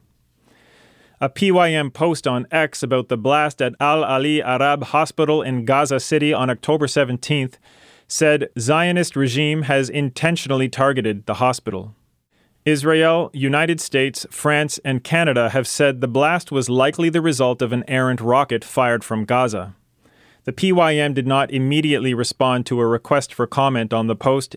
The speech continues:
its activities, and its affiliations. The Center for Israel and Jewish Affairs C E O Shimon Koffler Fogel says he is concerned about the P Y M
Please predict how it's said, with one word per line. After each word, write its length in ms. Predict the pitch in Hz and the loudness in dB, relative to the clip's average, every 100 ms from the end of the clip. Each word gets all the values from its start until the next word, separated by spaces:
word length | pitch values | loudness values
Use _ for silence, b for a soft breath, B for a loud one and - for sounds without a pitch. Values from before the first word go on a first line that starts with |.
| - | -4
its 180 | 131 - | -2 0
activities, 680 | 117 - 160 139 120 117 - | -2 0 0 2 0 -2 -2
and 280 | 139 131 127 | 0 0 0
its 120 | 113 | -2
affiliations. 920 | 113 - 127 113 120 117 104 101 - - _ _ _ _ _ _ | -2 0 2 2 0 -2 -6 -8 -14 -18 _ _ _ _ _ _
The 100 | 131 | -6
Center 360 | - 180 175 175 | 0 0 2 2
for 160 | 156 | 2
Israel 480 | 135 151 147 151 151 | 2 2 2 2 2
and 160 | 135 117 | 0 -2
Jewish 340 | 131 147 135 | 0 0 -2
Affairs 520 | 120 - 147 135 127 - | -4 -2 0 2 -2 -6
C 500 | - 147 147 143 135 | -2 0 0 0 2
E 40 | |
O 280 | 147 143 131 | 4 2 0
Shimon 500 | 110 - 143 151 151 | -2 -2 0 2 0
Koffler 500 | 127 151 156 - 151 | 0 0 0 0 -2
Fogel 480 | - 156 147 117 110 | 2 0 2 0 -2
says 400 | - 127 120 - - | -2 0 0 -4 -6
he 220 | 175 202 | 0 0
is 100 | 185 | 0
concerned 480 | 165 143 170 165 156 | -2 -2 0 0 0
about 240 | 139 131 | 0 0
the 80 | 120 | -4
P 220 | - 160 | -2 0
Y 240 | 131 123 | 2 2
M 320 | 131 131 127 | 2 0 -2